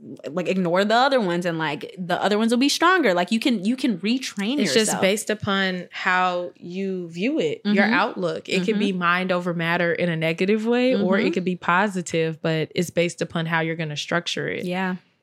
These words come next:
Speaker 1: Crazy. Um, the next one, give yourself a backup plan.
Speaker 2: Mm-hmm.
Speaker 1: That's where I fail.
Speaker 2: Give yourself a backup plan.
Speaker 1: That's literally where I fail.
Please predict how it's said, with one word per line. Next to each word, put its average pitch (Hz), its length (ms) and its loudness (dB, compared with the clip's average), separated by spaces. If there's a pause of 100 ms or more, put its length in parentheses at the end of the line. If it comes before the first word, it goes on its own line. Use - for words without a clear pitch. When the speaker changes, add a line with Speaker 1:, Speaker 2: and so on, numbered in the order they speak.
(260)
Speaker 1:
Crazy. 160 360 -10 (400)
Um, 233 540 2 (180)
the 220 80 0
next 226 260 0
one, 233 220 2
give 214 160 -2
yourself 220 380 -2
a 240 60 0
backup 185 360 2
plan. 180 500 -2 (140)
Speaker 2:
Mm-hmm. 170 300 0
Speaker 1:
That's 175 200 -4
where 160 140 -4
I 151 100 -2
fail. 147 400 -8 (300)
Speaker 2:
Give 202 240 2
yourself 190 400 4
a 151 80 -2
backup 151 560 0
plan. - 300 -10
Speaker 1:
That's 190 200 0
literally 185 360 -2
where 160 140 0
I 147 120 0
fail. 156 420 -8